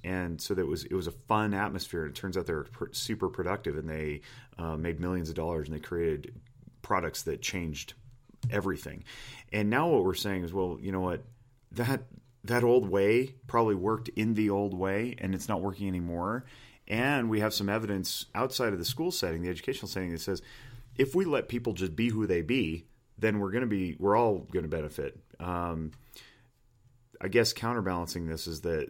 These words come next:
you got federal standards now, and you gotta, like, make kids take tests in order to guarantee funding. And this methodology may not play out in a,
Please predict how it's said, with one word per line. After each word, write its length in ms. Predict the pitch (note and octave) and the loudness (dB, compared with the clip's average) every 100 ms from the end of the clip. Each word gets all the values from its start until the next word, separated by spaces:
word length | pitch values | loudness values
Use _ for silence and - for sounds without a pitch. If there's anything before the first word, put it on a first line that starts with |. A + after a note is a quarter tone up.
| - - | -8 -10
you 160 | F2+ | -4
got 260 | D#2+ F#2 E2 | -2 -2 -2
federal 280 | G2+ E2+ D2+ | -2 -2 -4
standards 560 | - G2+ G2 D#2 D2 | -4 -4 -4 -4 -6
now, 200 | D#2 D2+ | -6 -6
and 100 | D2+ | -6
you 80 | D#2 | -4
gotta, 220 | F2 D#2 D2 - | -2 -2 -6 -8
like, 240 | D#2+ - | -8 -6
make 260 | F2+ E2 - | -6 -8 -4
kids 280 | F#2 - | -4 -4
take 340 | - G2 D2+ - | -4 -6 -6 -6
tests 420 | - F2 - - | -4 -4 -4 -6
in 80 | F2 | -4
order 220 | E2+ D#2+ | -4 -4
to 80 | D#2 | -6
guarantee 420 | D#2+ D#2+ D2 D#2+ | -4 -6 -6 -10
funding. 560 | - F#2+ F#2 E2 C#2+ C#2+ - - - - | -8 -4 -2 -4 -6 -10 -18 -20 -20 -8
And 340 | F#2+ F2+ D#2+ C#2+ - | -4 -2 -4 -6 -2
this 220 | G#2+ - | 0 0
methodology 640 | G#2+ G2+ E2+ F#2 G2+ D#2+ D#2+ | -4 -2 0 2 2 0 -4
may 240 | D#2 G2+ | -2 -2
not 240 | G#2 D2 | -2 -6
play 240 | - F2+ E2+ | -6 -4 -2
out 340 | A2 A#2 - | -2 -2 -4
in 160 | - E2 | -6 -6
a, 280 | D#2+ D2+ | -4 -6